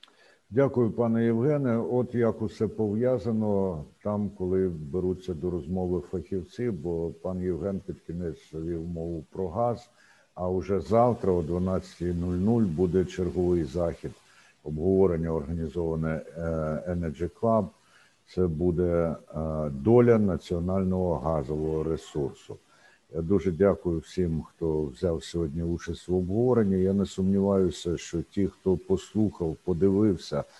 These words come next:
а також на сайті Energy Club і на YouTube-каналі, і на Facebook-сторінці ще подивляться запис цієї розмови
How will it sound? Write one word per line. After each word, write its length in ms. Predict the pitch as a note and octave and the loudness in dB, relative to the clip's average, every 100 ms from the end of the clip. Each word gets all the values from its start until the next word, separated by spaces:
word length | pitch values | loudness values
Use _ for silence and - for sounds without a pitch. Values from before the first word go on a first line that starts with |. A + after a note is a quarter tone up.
| - _ | -20 _
а 100 | - | -8
також 460 | E2 F#2 - F2+ C#2 | 0 2 2 -2 0
на 220 | F2 E2+ | -2 -2
сайті 440 | D2+ - F2+ E2+ F2 | -2 -2 -2 0 -2
Energy 400 | E2+ D#2+ E2 D#2+ | -2 -4 -4 -4
Club 460 | F#2 F2+ D#2+ A#1+ D2+ | -2 -2 -2 -4 -4
і 40 | |
на 340 | D#2 D#2 D#2 D2+ | -2 -2 -2 -2
YouTube-каналі, 1040 | D2 D#2+ D#2+ F2 D2+ - D#2+ E2 E2 D2+ | -2 -2 -4 -4 -6 -6 -4 -2 -2 -2
і 80 | C#2+ | -4
на 100 | C#2+ - | -6 -6
Facebook-сторінці 960 | D#2 C2 D#2+ C#2+ - D#2 E2 D2+ - | -8 -6 -6 -8 -8 -4 -2 -4 -8
ще 240 | D2+ - E2 | -10 -6 -6
подивляться 1040 | - E2+ D#2 D#2 F#2+ F2+ D#2+ D2+ - D#2 | -6 -6 -6 -2 0 2 0 -4 -6 -6
запис 580 | D#2 A#2+ B2 G2 - - - - - - _ | 2 2 2 -2 -4 -18 -20 -20 -20 -20 _
цієї 420 | - - F#2 F2+ F2 | -8 0 2 4 4
розмови 760 | E2+ D2 E2+ E2 D#2 D#2 C#2+ | 2 -2 -2 0 2 2 0